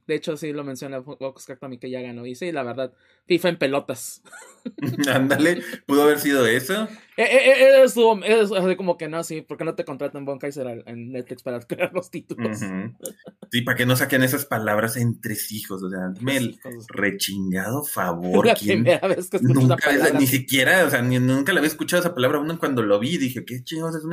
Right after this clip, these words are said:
Speaker 1: Se me
Speaker 2: entresijo?".
Speaker 1: figura, sí, sí, entresijos, así como que, ah, ok, misterioso, ¿verdad? Pero, pues,
Speaker 2: Ujú.
Speaker 1: mejor <laughs> usa el descubierto, o sea,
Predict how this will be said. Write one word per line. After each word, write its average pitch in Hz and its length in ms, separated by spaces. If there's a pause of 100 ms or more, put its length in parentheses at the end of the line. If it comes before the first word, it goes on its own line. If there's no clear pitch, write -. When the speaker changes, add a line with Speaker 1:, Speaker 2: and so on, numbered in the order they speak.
Speaker 1:
Se 208 160
me 208 100
Speaker 2:
entresijo?". - 140
Speaker 1:
figura, 208 280
sí, 190 260
sí, 190 160
entresijos, 151 520
así 123 180
como 131 140
que, - 80
ah, 131 180
ok, - 120 (100)
misterioso, 120 680
¿verdad? 120 260
Pero, 131 240
pues, - 360
Speaker 2:
Ujú. 101 360
Speaker 1:
mejor 147 500 (560)
<laughs> - 520
usa 226 480
el 233 100
descubierto, 151 920
o 131 60
sea, 139 120